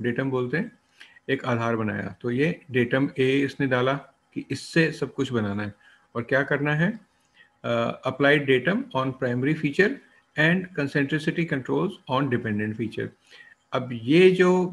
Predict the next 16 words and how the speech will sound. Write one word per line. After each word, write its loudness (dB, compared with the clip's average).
pin 6
थी, -2
ये 4
इस 0
आधार 2
पे 2
थी -2
कि -4
ये -2
ए 2
से 0
कितनी, 2
अ, -6
coaxiality 4
पे 2
हो, 0